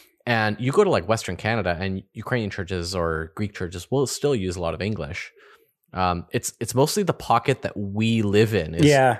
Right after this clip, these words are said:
Speaker 2: yeah.
Speaker 1: is
Speaker 2: So maybe I,
Speaker 1: very
Speaker 2: maybe I'm
Speaker 1: ethnic.
Speaker 2: generalizing Canada a little too much.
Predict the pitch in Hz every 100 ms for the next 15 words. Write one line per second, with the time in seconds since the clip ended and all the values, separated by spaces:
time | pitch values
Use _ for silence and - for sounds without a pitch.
0 | - 127 120 117 131 123 110 123 127 104
1 | 90 113 113 113 135 123 120 113 113 110
2 | 113 117 113 104 104 104 107 104